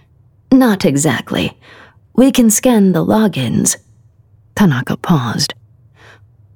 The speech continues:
"I don't want to bore you with technical details." Emma resisted the urge to say something about having just left this party. "Just tell us what we need to know, Tanaka-san." "The server logs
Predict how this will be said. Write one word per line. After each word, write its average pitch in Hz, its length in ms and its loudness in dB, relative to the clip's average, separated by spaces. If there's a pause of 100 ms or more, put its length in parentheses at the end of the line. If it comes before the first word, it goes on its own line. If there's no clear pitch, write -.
"I 330 100 2
don't 208 260 0
want 165 200 -2
to 185 100 -2
bore 151 240 0
you 143 220 -2
with - 260 -4
technical - 540 0
details." 165 680 0 (1400)
Emma 156 240 2
resisted 139 500 -2
the 147 160 2
urge 151 220 0
to 160 100 -2
say 156 220 0
something 151 420 0
about 151 240 0
having 151 360 0
just - 280 -4
left 131 300 -2
this 120 200 -4
party. 127 500 -4 (1200)
"Just 311 200 0
tell 240 160 2
us 202 140 0
what 165 160 2
we 190 100 4
need 165 180 0
to 185 80 0
know, 151 180 2
Tanaka-san." 156 760 0 (800)
"The 254 160 4
server 226 460 2
logs 156 480 -2